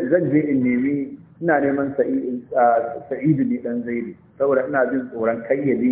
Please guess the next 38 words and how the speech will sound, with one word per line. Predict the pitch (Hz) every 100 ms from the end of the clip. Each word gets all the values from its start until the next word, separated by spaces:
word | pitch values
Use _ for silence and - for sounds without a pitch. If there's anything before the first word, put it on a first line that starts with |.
| 120
ya | 110
bi |
Muhammadu | 117 113 110 120 123 113
wannan | 117 131 123
addini. | 107 101 - 120 110 - - _ _ _ _ _ _ - - _ _ _ - - _ _ _ - - - -
Sai |
yake | 131 135 131 123 -
ce | 131 123
masa, | 120 117 113
"To, | 120 117
kai | - 175
yanzu | 156 139 147
idan | 123 127 135
ya | 131
zama | 135 135 123
Muhammadin | 123 127 127 120
yana | 117 123 110 117
kan | 110
gaskiya | 101 101 - 107 104
fa?" | 98 - 98 - - - - - - -
Yace, | 123 - 123
"Kai | 165
ma | 175 170
fa | 170 185
ina | 165
ganin | 135 135 131
ka | 143 -
shiga | 131 135
wannan | 127 127
addinin | 127 117 120 113 -
sabiyancin | 107 110 110 104 117 95
fa." | 92 - - - - - - - - - - -
Yace, | - 170 160
"To, |
kai | 156 160 160
kana | 180 160
magana | 147 160 156
na | 151